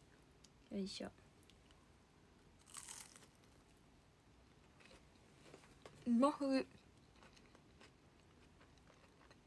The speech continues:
三年ぐらいマクドナルド行ってなくないですか？え、三年マクドナルド行かないこととかあんの？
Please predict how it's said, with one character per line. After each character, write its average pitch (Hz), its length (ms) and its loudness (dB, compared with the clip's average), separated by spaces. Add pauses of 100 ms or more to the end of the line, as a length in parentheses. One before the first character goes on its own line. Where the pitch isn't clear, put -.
(1600)
三 269 200 12
年 311 120 12
ぐ 311 80 12
ら 277 60 12
い - 20 12
マ 208 120 12
ク 240 80 12
ド 262 80 12
ナ 277 100 10
ル 240 60 12
ド 214 40 10
行 202 80 8
っ - 20 -4
て 220 80 8
な 220 120 6
く 240 220 -2
な 220 100 6
い 196 60 6
で 190 40 2
す - 80 -6
か？ 196 80 4
え、 240 360 8 (540)
三 330 320 12
年 392 200 12
マ 349 100 12
ク 349 100 6
ド 370 60 6
ナ 381 100 10
ル 359 60 10
ド 277 60 8
行 220 100 8
か 254 80 6
な 269 100 6
い 269 60 8
こ 262 100 6
と 254 80 0
と 233 80 4
か 165 100 2
あ 190 80 6
ん 240 120 10
の？ - 160 2